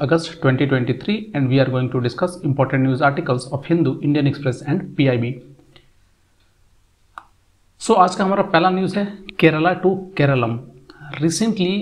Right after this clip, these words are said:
अ, केरला के लेजिस्लेटिव असेंबली में ये डिस्कशन या डिबेट हुआ है कि they are going to change the name of the Kerala, means, अ, from Kerala they want to change the name to केरलम।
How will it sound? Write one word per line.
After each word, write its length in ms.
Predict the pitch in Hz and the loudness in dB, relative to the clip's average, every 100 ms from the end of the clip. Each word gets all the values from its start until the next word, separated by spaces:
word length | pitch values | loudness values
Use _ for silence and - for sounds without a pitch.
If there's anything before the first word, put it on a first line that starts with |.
| 202 160 | -4 -2
अ, 340 | 147 139 139 139 - | 0 2 0 -2 0
केरला 280 | 151 165 | 2 2
के 140 | 175 175 | 2 2
लेजिस्लेटिव 420 | 156 147 135 156 | 0 0 0 2
असेंबली 320 | 135 123 123 | 0 0 0
में 120 | 131 | 0
ये 240 | 160 151 151 | 0 2 2
डिस्कशन 500 | 143 143 147 143 143 | 2 0 -2 2 2
या 100 | 135 | 2
डिबेट 380 | 117 123 175 175 | 2 2 2 2
हुआ 180 | 123 | 0
है 60 | 143 | -2
कि 340 | 180 214 220 | -4 -4 -4
they 240 | 214 143 175 | -2 2 2
are 60 | 170 | 2
going 260 | 143 165 165 | 2 2 0
to 60 | |
change 260 | 156 147 151 | 0 2 2
the 140 | 143 | 2
name 180 | 147 147 | 2 2
of 200 | 139 127 | 0 0
the 60 | 139 139 | -2 0
Kerala, 260 | 117 117 120 - _ 127 | -2 -2 -6 -14 _ -6
means, 180 | 127 123 - - | -4 -6 -10 -10
अ, 320 | - - 135 | -10 -10 -12
from 360 | - 131 131 - - | -10 -2 -2 0 2
Kerala 320 | 175 170 131 - - - - | 2 2 -2 -6 -16 -14 -2
they 140 | 147 143 | 2 4
want 160 | 143 | 2
to 180 | 151 139 | 0 0
change 220 | 147 135 | 0 0
the 120 | 135 131 | 2 2
name 180 | 131 170 | 0 0
to 140 | 180 - - - - | -2 -6 -20 -14 -2
केरलम। 380 | 139 120 120 | 0 2 0